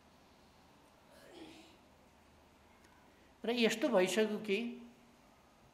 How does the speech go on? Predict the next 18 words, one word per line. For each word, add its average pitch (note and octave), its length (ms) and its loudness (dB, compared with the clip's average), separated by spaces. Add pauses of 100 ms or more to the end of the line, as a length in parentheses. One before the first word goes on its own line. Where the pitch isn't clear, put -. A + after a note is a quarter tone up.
(1500)
देशको A3+ 420 2
अहितमा F#3+ 500 2 (640)
सोझै A#3+ 500 2
जानु F3 320 2
पनि G#3+ 140 -2
मामुली A3 340 -2
कुरा F3+ 180 0
हो। - 180 -6
त्यो, F3 160 -6 (120)
त्यो E3+ 120 -10
कुनै G#3+ 240 -6 (320)
घृणाको F3+ 380 -6
विषय F3+ 280 -4
जस्तो E3 260 -6
नगरेर F3 340 -2
मामुली G#3+ 380 0
कुरा D#3 200 -2
जस्तो - 320 -14